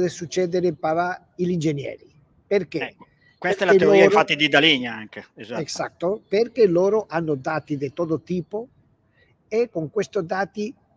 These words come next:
Speaker 1: permette loro andare avanti più veloce che nel caso della Suzuki o della Aprilia, che hanno due piloti. Almeno questa la, la teoria è sul,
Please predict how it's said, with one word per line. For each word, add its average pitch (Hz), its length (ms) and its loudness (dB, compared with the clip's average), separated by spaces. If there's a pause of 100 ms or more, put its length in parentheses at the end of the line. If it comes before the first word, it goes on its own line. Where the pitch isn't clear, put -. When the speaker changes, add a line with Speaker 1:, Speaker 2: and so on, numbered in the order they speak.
(140)
Speaker 1:
permette 190 580 0
loro 202 460 -2 (720)
andare 196 320 -2
avanti 185 420 -4
più 202 160 -2
veloce 185 520 0
che 202 320 2
nel 165 180 -2
caso 170 320 -8
della 139 320 -8
Suzuki 190 600 -4
o 160 100 -6
della 147 200 -6
Aprilia, 185 440 -4
che 151 120 -6
hanno 160 180 -2
due 147 200 -2
piloti. - 460 -20 (920)
Almeno 196 360 -2
questa 202 380 -2
la, 151 360 -2
la 160 120 -2
teoria 196 420 -2 (240)
è 208 220 4
sul, 185 800 4